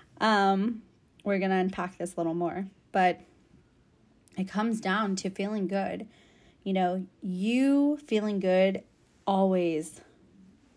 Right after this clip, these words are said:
must be your number one priority. You're not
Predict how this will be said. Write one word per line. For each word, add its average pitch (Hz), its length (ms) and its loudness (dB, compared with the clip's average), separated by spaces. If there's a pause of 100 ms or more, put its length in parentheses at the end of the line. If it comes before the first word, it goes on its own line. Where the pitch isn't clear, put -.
must 185 720 0
be 185 100 -4
your 170 220 -2
number 165 300 -4
one 160 160 -6
priority. 165 560 -8 (1200)
You're 196 160 0
not 202 440 -4